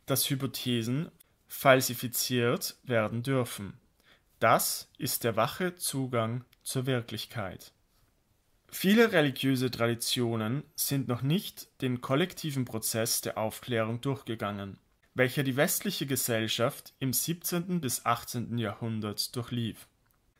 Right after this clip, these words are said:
Das Bestreben galt vor allem, mit Mitteln der Vernunft starre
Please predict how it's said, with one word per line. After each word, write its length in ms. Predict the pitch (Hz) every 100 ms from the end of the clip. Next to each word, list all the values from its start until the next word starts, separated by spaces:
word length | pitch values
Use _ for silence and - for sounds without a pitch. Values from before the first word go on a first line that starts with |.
| _
Das 220 | 151 151
Bestreben 540 | - 170 - 160 220 202
galt 280 | 120 113 -
vor 220 | 120 -
allem, 440 | 113 113 110 151 - _ _ _
mit 400 | 147 127 - - -
Mitteln 580 | 127 120 117 117 143 - _
der 80 | 120
Vernunft 720 | - 117 117 117 165 - - - _ _ _
starre 640 | - - 113 127 170 190